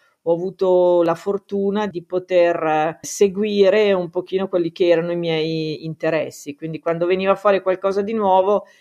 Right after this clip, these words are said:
contattavo dei centri dove facevano delle cose nuove e ci andavo magari per un po' e quindi così. Quindi ecco perché è dall'ottantotto di fatto che lavoro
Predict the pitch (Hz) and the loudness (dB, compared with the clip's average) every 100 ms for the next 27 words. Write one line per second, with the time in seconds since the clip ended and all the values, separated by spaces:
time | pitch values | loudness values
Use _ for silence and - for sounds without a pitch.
0 | _ - 190 185 190 190 196 190 190 190 | _ -4 -2 0 -2 2 2 4 0 -2
1 | - 190 175 180 175 160 165 190 175 170 | 0 0 0 0 2 0 -2 -2 -2 0
2 | 165 165 175 175 220 208 185 196 196 220 | -2 0 0 0 0 2 2 2 2 2
3 | 190 175 165 160 160 160 185 190 170 151 | 2 2 2 2 0 -4 -4 0 2 2
4 | 175 160 151 156 160 180 247 - 160 156 | 2 -2 -2 -2 -2 -2 -4 -4 -2 0
5 | 170 147 147 151 147 - 139 151 160 147 | 0 2 0 0 -4 -12 -18 -8 -6 -6
6 | 123 - 120 101 - 156 156 165 170 185 | -8 -14 -20 -20 -16 -8 -8 -6 -4 0
7 | 175 175 180 196 190 226 214 202 180 180 | 2 4 4 4 2 2 2 4 4 4
8 | 170 156 - 165 165 165 165 160 156 175 | -2 -4 0 -2 -2 -6 -2 -2 2 4
9 | 165 160 | 6 4